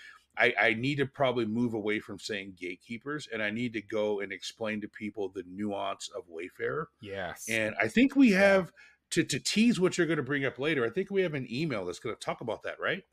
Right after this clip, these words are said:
Speaker 2: Yes, yes, we do. I need to pull that up before we get there, so I'll do that during the break. Um, but yeah, like,
Speaker 1: Yeah.
Speaker 2: it, <sighs> there's, there's a lot of, like, nuance in this, and you need to, as a reviewer, you need to look at it with an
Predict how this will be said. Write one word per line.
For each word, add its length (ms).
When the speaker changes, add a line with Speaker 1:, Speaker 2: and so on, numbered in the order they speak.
Speaker 2:
Yes, 540
yes, 320
we 80
do. 180
I 60
need 160
to 60
pull 320
that 160
up 200
before 300
we 100
get 200
there, 120
so 140
I'll 60
do 120
that 160
during 160
the 80
break. 300
Um, 380
but 100
yeah, 220
like, 200
Speaker 1:
Yeah. 100
Speaker 2:
it, 80
<sighs> 220
there's, 400
there's 160
a 60
lot 360
of, 80
like, 140
nuance 920
in 160
this, 400
and 120
you 120
need 380
to, 500
as 220
a 80
reviewer, 680
you 100
need 220
to 140
look 320
at 200
it 200
with 160
an 100